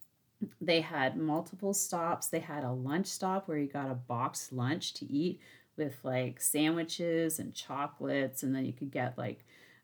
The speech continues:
uh, iced coffee, and it was really good. And then, then we finished all together.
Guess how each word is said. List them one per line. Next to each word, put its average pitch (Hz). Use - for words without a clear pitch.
uh, -
iced 143
coffee, 160
and 127
it 151
was 135
really 104
good. 90
And 175
then, 185
then 220
we 220
finished 240
all 208
together. 240